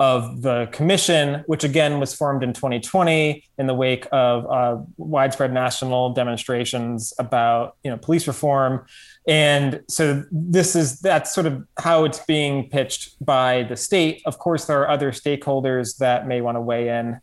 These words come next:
um, that have been on part of that commission. Uh, and we'll see how that goes. There is a, a movement that when I talked to the, um,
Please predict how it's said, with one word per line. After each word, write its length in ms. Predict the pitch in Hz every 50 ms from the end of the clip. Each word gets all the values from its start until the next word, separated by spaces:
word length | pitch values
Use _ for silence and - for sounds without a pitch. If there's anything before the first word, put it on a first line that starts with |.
| _ -
um, 440 | 131 123 117 117 113 117 113 - - -
that 300 | 135 120 110 113 - - - -
have 480 | - - 147 143 139 131 127 123 127
been 180 | 127 143 131 123
on 140 | 120 123 120
part 220 | - 160 160 156
of 80 | 147 135
that 160 | 131 127 -
commission. 560 | - 131 127 123 120 - - 123 120 110 - - - - - - - - -
Uh, 520 | 156 147 139 131 127 123 120 120 120 123 - - - - - - - - _ _ _ 277 277 240 -
and 180 | 175 156 151
we'll 120 | 147 135 127
see 180 | - - 156
how 140 | 139 135 135
that 200 | 127 127 117 -
goes. 460 | - 143 139 139 135 131 127 117 - _ _ _
There 160 | - 170 180 208
is 180 | 247 262 214
a, 240 | 220 208 185 170 180 -
a 60 | 156
movement 560 | 151 151 160 170 180 175 180 175 156 151 156 -
that 320 | 151 139 135 139 - -
when 120 | 156 151
I 80 | 147 139
talked 380 | 135 - 156 143 139 139 - -
to 460 | 165 156 147 139 139 135 135 139 - -
the, 640 | 143 131 135 131 131 127 127 127 123 127 - - _ _ _ -
um, 440 | 135 127 123 120 120 120 - -